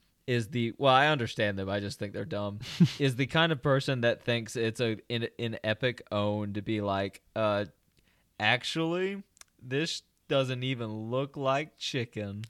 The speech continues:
Speaker 2: Yeah.
Speaker 1: And it's like, I don't think you really understand why, what, what path it is that led me to eat this, which is a little bit, hey,
Speaker 2: Yeah.
Speaker 1: hey, let's just ex-, exclaim it as vegetarians.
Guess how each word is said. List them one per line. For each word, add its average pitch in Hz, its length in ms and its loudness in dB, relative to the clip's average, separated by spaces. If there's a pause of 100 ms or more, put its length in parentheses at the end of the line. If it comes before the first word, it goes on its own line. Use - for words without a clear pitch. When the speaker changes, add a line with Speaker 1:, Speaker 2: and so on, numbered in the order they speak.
Speaker 2:
Yeah. 117 340 0 (1400)
Speaker 1:
And 147 120 -2
it's 147 120 -2
like, 151 300 2 (300)
I 240 160 4
don't 233 160 4
think 214 180 -6
you 202 80 -6
really 190 300 2
understand 151 680 0 (480)
why, 147 400 6
what, 170 340 0
what 160 300 2
path 143 340 -2
it 127 120 -4
is 123 180 -2
that 120 160 0
led 117 260 0
me 117 140 -4
to 110 140 -2
eat 123 260 -8
this, 104 340 -4 (1120)
which 165 320 2
is 170 160 -2
a 170 60 2
little 160 320 2
bit, 180 380 2 (560)
hey, 151 320 2
Speaker 2:
Yeah. 117 260 0
Speaker 1:
hey, 139 240 2 (200)
let's 196 240 2
just 202 300 -2 (120)
ex-, 165 360 0
exclaim 160 600 0
it 160 140 0
as 151 240 4
vegetarians. 151 1000 -2